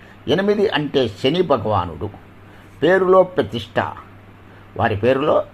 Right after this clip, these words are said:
ప్రతిష్ట, ఐశ్వర్యం, కీర్తి అన్నీ లభిస్తాయి. మరియు చిరంజీవి గారి పేరులో, మన సినీ నటుడు చిరంజీవి గారి పేరులో కూడా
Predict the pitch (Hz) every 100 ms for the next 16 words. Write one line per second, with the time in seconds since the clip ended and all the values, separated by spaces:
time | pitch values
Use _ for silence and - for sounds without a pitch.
0 | - - 113 135 - - - - - -
1 | - - - - - 131 143 - 156 123
2 | 104 - - - - - - - - -
3 | 160 202 - - 123 - - - - -
4 | - 160 202 262 208 123 101 - - 101
5 | - - - - - - - - - 180
6 | 202 202 190 165 147 156 151 143 120 110
7 | 104 87 67 71 - - 117 113 101 123
8 | 160 147 123 101 104 110 135 131 110 87
9 | 87 78 - 53 - - 131 92 60